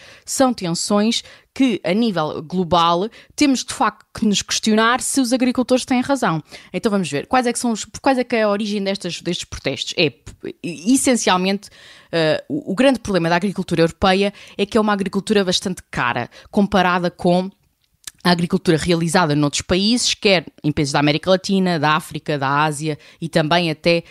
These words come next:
de, de países do leste europeu não pertencentes à União Europeia, como a Rússia, a Ucrânia, et cetera. Ora bem, desde que a invasão da Rússia, eh, começou,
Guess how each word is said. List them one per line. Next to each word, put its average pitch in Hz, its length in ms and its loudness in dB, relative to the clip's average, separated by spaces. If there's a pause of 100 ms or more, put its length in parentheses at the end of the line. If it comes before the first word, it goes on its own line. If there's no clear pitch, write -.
(180)
de, 156 200 -6
de - 140 -12
países 160 320 0
do 135 160 -8
leste 147 240 0
europeu 160 340 0
não 156 200 0
pertencentes 151 500 -2
à 139 60 0
União 143 160 2
Europeia, 175 320 0
como 131 200 -2
a 135 40 -2
Rússia, 185 440 0
a 139 40 0
Ucrânia, 143 380 -2
et - 100 -10
cetera. - 280 -14 (480)
Ora 254 160 4
bem, 175 200 4
desde 330 260 2
que - 80 -2
a 208 260 0
invasão 185 400 2
da 165 100 2
Rússia, 143 540 -6
eh, 139 360 -2 (100)
começou, 139 500 0